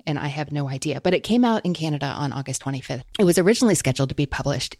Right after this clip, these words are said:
in late August, and I imagine for two reasons. One, the book was done, but two, in the fictional story, the coronavirus pandemic explodes in New York City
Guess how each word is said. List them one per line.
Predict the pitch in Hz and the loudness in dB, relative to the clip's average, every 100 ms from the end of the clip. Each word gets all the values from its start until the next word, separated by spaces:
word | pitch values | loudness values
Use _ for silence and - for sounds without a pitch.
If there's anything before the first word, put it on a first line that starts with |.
| - | -4
in | 131 131 135 127 139 | 0 2 0 -2 -4
late | 131 131 131 | -4 -4 -6
August, | 123 127 170 - - | -8 -4 -4 -4 -2
and | 180 | 2
I | |
imagine | 190 214 220 214 | 4 4 4 4
for | 214 165 | 2 2
two | 214 | 2
reasons. | 165 135 139 175 - | 2 2 0 -2 0
One, | 139 139 | 0 0
the | 151 | -2
book | 143 - | -4 -4
was | 156 | -4
done, | 135 127 143 - - - - - | -2 -2 -4 -6 -16 -20 -6 -4
but | - | -2
two, | - - 285 175 131 - - _ - | -4 -4 0 0 0 -4 -12 _ 4
in | 220 233 | 8 10
the | 226 214 - | 8 6 4
fictional | 240 - 190 | 2 4 2
story, | 156 - 175 143 147 160 - - _ | 2 2 2 4 0 -4 -14 -18 _
the | 156 | -4
coronavirus | - 160 156 165 196 185 160 165 165 - | -2 -2 2 4 4 2 0 0 -2 -4
pandemic | 165 156 151 160 139 120 - - | -2 0 2 0 -2 -6 -10 -10
explodes | - - - - 170 147 131 147 - - - - | -8 -6 -6 -4 -2 0 -2 -4 -8 -8 -12 -4
in | 147 | 0
New | 143 | 2
York | 135 135 | 0 -4
City | - 220 143 143 - | -4 -4 -4 -6 -8